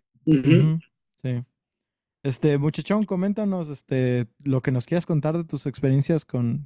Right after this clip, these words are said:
Speaker 2: con BioShock, eh, BioShock dos.
Speaker 1: Con BioShock. Recuerdo cuando empecé a jugarlo, este, sí, o sea, como, como dices, pero me acuerdo que empieza con la parte donde te quitan a tu hija,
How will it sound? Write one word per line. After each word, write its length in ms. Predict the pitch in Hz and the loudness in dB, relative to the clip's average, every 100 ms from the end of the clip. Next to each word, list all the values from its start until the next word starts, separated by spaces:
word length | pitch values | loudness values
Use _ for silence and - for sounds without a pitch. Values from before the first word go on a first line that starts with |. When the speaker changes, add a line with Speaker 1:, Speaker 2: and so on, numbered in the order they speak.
| - | -6
Speaker 2:
con 160 | 127 | -2
BioShock, 400 | 120 131 143 127 - | 0 0 -2 -4 -14
eh, 380 | - 127 131 131 | -10 -8 -8 -8
BioShock 380 | 127 135 135 135 - | -2 0 0 -4 -4
dos. 340 | 131 143 - _ | -4 -4 -10 _
Speaker 1:
Con 180 | 135 135 | 2 4
BioShock. 380 | 165 - 180 - _ _ _ _ - - _ _ _ - - | 2 2 -2 -2 _ _ _ _ -8 -8 _ _ _ -20 -2
Recuerdo 360 | 165 156 202 233 | 2 4 4 4
cuando 180 | 190 147 | 2 2
empecé 340 | 131 143 147 _ 190 202 180 | 4 2 0 _ 4 4 4
a 100 | - | 2
jugarlo, 760 | 131 131 147 185 202 214 226 - | 0 0 2 2 0 0 0 -2
este, 800 | 147 139 - - 147 147 147 143 | -6 -6 -8 -4 0 0 -2 -4
sí, 180 | 139 196 | -4 -2
o 60 | 202 | 0
sea, 100 | 202 | 0
como, 260 | 185 160 | -2 -2
como 180 | - 143 | -2 0
dices, 300 | 156 233 226 - | -2 -4 -6 -2
pero 400 | 156 143 143 139 | 0 2 2 0
me 100 | 135 | -4
acuerdo 300 | - 190 233 | -2 -2 -2
que 100 | 165 | -6
empieza 500 | 139 175 208 220 233 240 240 _ | -10 -6 -6 -4 -10 -12 -14 _
con 440 | 180 190 214 214 202 | -6 -4 -4 -8 -6
la 220 | 185 - | -6 -4
parte 300 | 165 170 196 | -6 -4 -6
donde 320 | 180 160 123 | -6 -6 -8
te 140 | 120 117 | -8 -12
quitan 260 | 139 185 | -6 -4
a 60 | 165 | -4
tu 140 | - | -4
hija, 220 | 131 139 | -6 -4